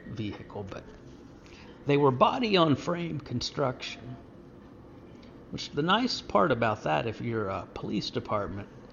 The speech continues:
is that you can put them on the straightener at the body shop,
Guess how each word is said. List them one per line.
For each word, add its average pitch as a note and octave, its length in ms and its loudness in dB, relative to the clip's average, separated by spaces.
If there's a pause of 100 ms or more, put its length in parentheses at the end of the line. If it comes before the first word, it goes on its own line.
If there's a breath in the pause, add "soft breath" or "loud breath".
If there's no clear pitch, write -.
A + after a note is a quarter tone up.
(400 loud breath)
is A#2+ 160 2
that B2+ 120 2
you D3+ 120 2
can C3 180 2
put A#3 260 2
them C#3 180 6
on B2 440 2 (840)
the B2+ 60 2
straightener F#3 680 0 (180)
at A#2+ 140 -2
the B2 60 -4
body D3+ 380 0
shop, - 460 -8